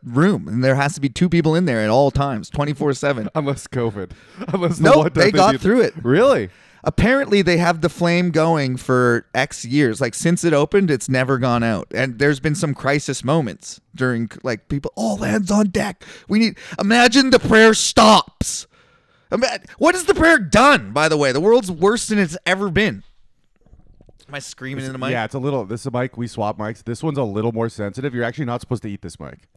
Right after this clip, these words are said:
Speaker 1: Okay.
Speaker 2: Like, this one you do.
Speaker 1: Yeah.
Speaker 2: This one you keep a radio
Speaker 1: Okay,
Speaker 2: distance.
Speaker 1: yeah, I'm,
Speaker 2: Yeah.
Speaker 1: I'm, I was
Speaker 2: You're professionally trained.
Speaker 1: deep in there.
Speaker 2: You're professionally trained, dude.
Speaker 1: Yeah.
Speaker 2: To keep a, you gotta keep a, a good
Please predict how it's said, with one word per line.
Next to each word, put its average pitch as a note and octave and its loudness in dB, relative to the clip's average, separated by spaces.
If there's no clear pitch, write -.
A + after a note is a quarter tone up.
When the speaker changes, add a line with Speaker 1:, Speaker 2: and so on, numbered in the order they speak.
Speaker 1:
Okay. F#2+ -20
Speaker 2:
Like, F#2+ -20
this A#2+ -14
one B2 -10
you B2+ -6
do. A2 -2
Speaker 1:
Yeah. C3+ -2
Speaker 2:
This C3 -6
one C3+ -4
you A#2 -8
keep B2 -10
a G#2 -6
radio G#2 -8
Speaker 1:
Okay, F#2 -10
Speaker 2:
distance. A#2 -10
Speaker 1:
yeah, G#2+ -8
I'm, A2+ -14
Speaker 2:
Yeah. G#2 -8
Speaker 1:
I'm, A2+ -16
I - -10
was A#2+ -14
Speaker 2:
You're G3+ 2
professionally E3 -4
trained. A2 -10
Speaker 1:
deep C3+ -18
in B2+ -14
there. G#2 -20
Speaker 2:
You're - -14
professionally D#3 -4
trained, A2 -4
dude. A#1+ -14
Speaker 1:
Yeah. A2 -16
Speaker 2:
To C#3 -12
keep C#3 -6
a, G#2 -2
you B2 -12
gotta C3+ -6
keep B2+ -8
a, G2 -6
a A2 -10
good A2 -4